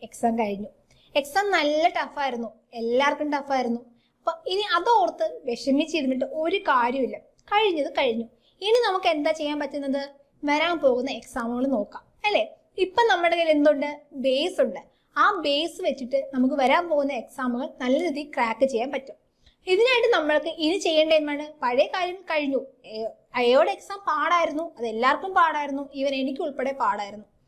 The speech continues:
അപ്പൊ ഇനി നമുക്ക് ചെയ്യാൻ പറ്റുന്ന ഒരു കാര്യമേ ഉള്ളൂ, എക്സാം കഴിഞ്ഞ കാര്യങ്ങൾ മറക്കുക, ഇനി വരാൻ പോകുന്ന എക്സാമുകൾക്ക് ഫോക്കസ് ചെയ്യുക. ഇപ്പൊ നമ്മുടെ കയ്യിലുള്ള ബേസിനെ നമുക്ക് മാക്സിമം യൂട്ടിലൈസ് ചെയ്യാൻ നോക്കാം. അപ്പൊ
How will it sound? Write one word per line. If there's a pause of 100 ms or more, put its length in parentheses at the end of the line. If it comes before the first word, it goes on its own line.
(440)
അപ്പൊ
ഇനി (120)
നമുക്ക്
ചെയ്യാൻ
പറ്റുന്ന
ഒരു
കാര്യമേ
ഉള്ളൂ, (360)
എക്സാം
കഴിഞ്ഞ
കാര്യങ്ങൾ
മറക്കുക, (120)
ഇനി
വരാൻ
പോകുന്ന
എക്സാമുകൾക്ക് (120)
ഫോക്കസ്
ചെയ്യുക. (360)
ഇപ്പൊ
നമ്മുടെ
കയ്യിലുള്ള
ബേസിനെ
നമുക്ക്
മാക്സിമം
യൂട്ടിലൈസ്
ചെയ്യാൻ
നോക്കാം. (340)
അപ്പൊ